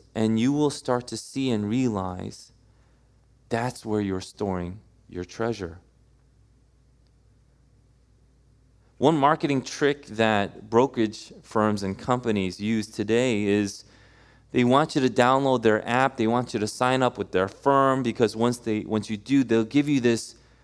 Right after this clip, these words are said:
free stock. They'll give you a free stock once you sign up with their firm. But what that free stock actually does, it, it, it causes you to check the stock.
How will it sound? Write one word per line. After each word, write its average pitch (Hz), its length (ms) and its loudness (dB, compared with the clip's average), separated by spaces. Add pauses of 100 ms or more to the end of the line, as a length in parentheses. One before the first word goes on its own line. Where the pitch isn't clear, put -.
(160)
free 170 480 0
stock. 110 680 -2 (680)
They'll 104 100 -8
give 120 120 -6
you 117 100 2
a - 20 -8
free 175 300 0
stock 135 380 2
once 113 220 -2
you 113 60 -8
sign 110 260 0
up 107 220 0
with 95 120 -8
their 92 140 0
firm. 90 400 -4 (960)
But 120 80 2
what 135 200 4
that 139 200 0
free 185 400 -2
stock 139 640 0
actually 143 540 -2
does, 123 480 2
it, 110 140 4
it, 113 160 0 (260)
it 120 160 -2
causes 190 580 -2
you 147 100 -6
to 131 140 -12
check - 440 -10
the 120 80 -4
stock. - 640 -4